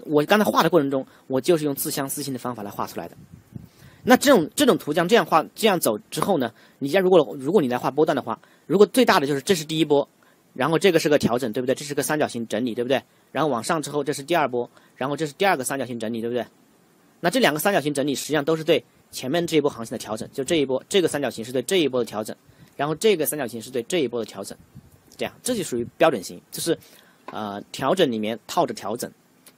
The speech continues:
它是，但是它又有，又有，又有一个结构。你看我刚才分析这两个大的，这两个结构，就是这个小结构跟这个大结构本质上是一样的，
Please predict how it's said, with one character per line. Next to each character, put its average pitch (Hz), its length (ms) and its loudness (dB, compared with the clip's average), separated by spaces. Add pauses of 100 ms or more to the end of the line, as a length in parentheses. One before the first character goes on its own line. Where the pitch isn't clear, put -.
它 135 120 -8
是， 139 120 -6
但 202 160 -2
是 175 40 -6
它 196 80 2
又 190 100 6
有， 165 100 2
又 180 140 8
有， 113 200 2 (200)
又 170 140 4
有 127 80 6
一 123 40 0
个 143 80 4
结 120 240 0
构。 185 160 2 (100)
你 143 80 -4
看 175 100 2
我 147 40 0
刚 151 80 0
才 151 60 -2
分 160 140 -4
析 143 80 -6
这 165 100 0
两 117 140 0
个 127 60 -6
大 147 140 0
的， 107 100 -4 (380)
这 196 120 2
两 143 80 4
个 151 40 -4
结 127 160 -2
构， 151 180 -2
就 165 120 2
是 151 60 2
这 220 160 4
个 190 60 2
小 110 220 0
结 117 140 -6
构 135 100 -2
跟 160 80 -6
这 156 60 -6
个 165 80 -6
大 165 140 -6
结 113 120 -6
构 123 180 -4 (300)
本 104 140 -8
质 131 120 -10
上 139 260 -6
是 - 180 -6
一 110 80 -8
样 120 180 -6
的， - 80 -20